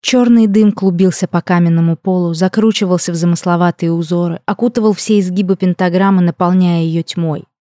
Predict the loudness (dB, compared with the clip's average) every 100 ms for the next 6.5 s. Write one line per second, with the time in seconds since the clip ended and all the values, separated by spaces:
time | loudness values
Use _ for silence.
0 | _ _ _ _ -10 -10 -6 -2 -2 -2
1 | -4 -2 -2 -2 -4 -4 -4 -8 -6 -6
2 | -8 -18 _ _ _ -16 -6 -2 -2 -2
3 | 0 0 2 2 0 0 -2 0 2 0
4 | -2 -4 -8 _ _ _ _ 0 0 2
5 | 2 2 -2 0 0 2 0 -2 -4 -4
6 | -4 -2 -2 -2 -10